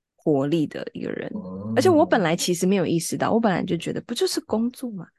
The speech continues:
Speaker 2: 嗯。
Speaker 1: 但是也是透过别人的回馈，我才发现，嗯，真的耶。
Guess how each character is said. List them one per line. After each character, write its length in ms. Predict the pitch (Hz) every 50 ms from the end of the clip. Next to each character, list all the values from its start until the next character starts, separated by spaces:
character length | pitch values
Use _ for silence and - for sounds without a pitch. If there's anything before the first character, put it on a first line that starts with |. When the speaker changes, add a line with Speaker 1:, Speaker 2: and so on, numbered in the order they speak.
| _ _ - - -
Speaker 2:
嗯。 360 | 110 107 107 101 95 92 - -
Speaker 1:
但 100 | - 240
是 360 | 233 - 269 262 226 175 123 92
也 80 | 110
是 120 | 190 - -
透 180 | - - 269
过 260 | 233 - 233 220 185
别 200 | 170 - 165 160
人 180 | 165 151 160 160
的 220 | 151 156 139 143 180
回 220 | - - 160 139
馈， 260 | - - - 202 180
我 80 | 147 135
才 160 | - - -
发 220 | 143 - 143 147 160
现， 260 | - - 175 160 156
嗯， 960 | 170 220 254 277 294 294 285 269 254 233 220 208 190 180 170 160 151 143 139
真 200 | - - 160 175
的 80 | 185 175
耶。 260 | 156 147 151 - -